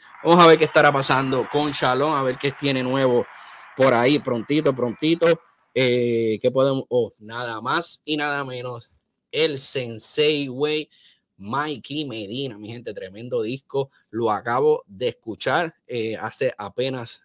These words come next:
eh, unos minutos y estaba, eh, eh, entre colegas, ¿verdad? Del medio, que tenemos un chat de WhatsApp. Eh, estábamos compartiéndonos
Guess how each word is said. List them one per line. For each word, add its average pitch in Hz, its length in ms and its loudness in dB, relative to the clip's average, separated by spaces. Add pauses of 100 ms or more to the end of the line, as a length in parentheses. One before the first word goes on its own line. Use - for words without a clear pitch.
eh, 110 240 -2
unos 131 240 -6
minutos 180 580 -6 (280)
y 180 120 2
estaba, 170 800 0
eh, 123 760 -2
eh, 120 240 -6
entre 117 280 -8
colegas, 135 500 -2
¿verdad? 123 340 -4
Del 123 160 -4
medio, 139 420 -4
que 120 120 -6
tenemos 110 380 -10
un 135 180 -8
chat 131 300 -6
de 135 120 -6
WhatsApp. 113 540 -6 (420)
Eh, 101 360 -10
estábamos 113 480 -10
compartiéndonos 131 960 -10